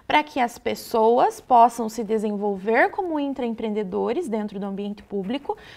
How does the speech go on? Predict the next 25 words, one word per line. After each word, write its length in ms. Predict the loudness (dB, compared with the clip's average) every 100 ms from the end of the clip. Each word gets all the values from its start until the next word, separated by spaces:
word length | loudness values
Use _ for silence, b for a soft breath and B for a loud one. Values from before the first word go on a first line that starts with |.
| B
desenvolver 840 | -4 -2 2 4 4 2 4 4
o 40 | 2
seu 180 | 0
comportamento 720 | 0 0 0 0 0 0 -4 -6
empreendedor 800 | -6 -6 -2 -2 0 2 2 0 B B 0
por 160 | 0
meio 280 | 2 0 0
da 120 | 0
experimentação, 1120 | -4 -4 -4 -4 -6 -2 -2 -2 0 4 4 0 -2
do 100 | 0
aprendizado 760 | 0 -2 -4 -4 -2 -2 -2
contínuo 640 | -4 -4 -4 -4 -4 -4 -6 B B -2
e 140 | -2
até 200 | 0 -2
mesmo 400 | 0 0 -2 -4
de 60 | -2
erros 460 | -2 -4 -4 -4
não 260 | -4 -2 -4
intencionais, 760 | -4 -6 -6 -6 -4 -4 -6
que 140 | -12 -10
faz 320 | -4 -4 -4
parte 400 | 0 2 0 -2
de 100 | -6
um 120 | -6
processo 580 | -4 -6 -2 -2 -2